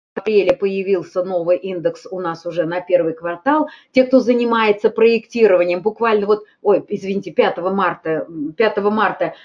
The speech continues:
буквально вот с первого янва-, э, с первого квартала, э, восемнадцатого года у нас не было индекса пересчета проектных изыскательских работ. Ну вот, наконец-то он появился, наконец-то. Вот здесь он в этих документах есть. Э,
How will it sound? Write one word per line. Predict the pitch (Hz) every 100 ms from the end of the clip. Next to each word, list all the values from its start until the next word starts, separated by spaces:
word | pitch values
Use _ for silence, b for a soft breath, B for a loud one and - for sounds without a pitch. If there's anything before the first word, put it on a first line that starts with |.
| B
буквально | 196 220 254 233
вот | 320 480 B -
с | -
первого | - 294 311 262 240 220 220 -
янва-, | 226 247 226 240
э, | 220
с | 214
первого | - 262 247 208 190 196
квартала, | 190 214 208 226 202 170 156 b b b
э, | 190 190 185
восемнадцатого | 220 226 233 226 202 - 190 202 226
года | 262 370 269
у | 214
нас | 254 277 -
не | 247
было | 262 220
индекса | 214 220 254 240 - 180
пересчета | 180 170 165 220 220
проектных | - 175 185 185 -
изыскательских | 151 147 165 160 - _ -
работ. | 151 262 - B B B
Ну | 330
вот, | 392 277
наконец-то | 269 247 254 294 - 208
он | 208
появился, | 190 170 139 135 - _
наконец-то. | 180 196 180 143 - 170
Вот | 208
здесь | 349 381
он | 233
в | 214
этих | 269 220
документах | 170 - 165 180 175 151 -
есть. | 123 - _ B B B -
Э, | 240 233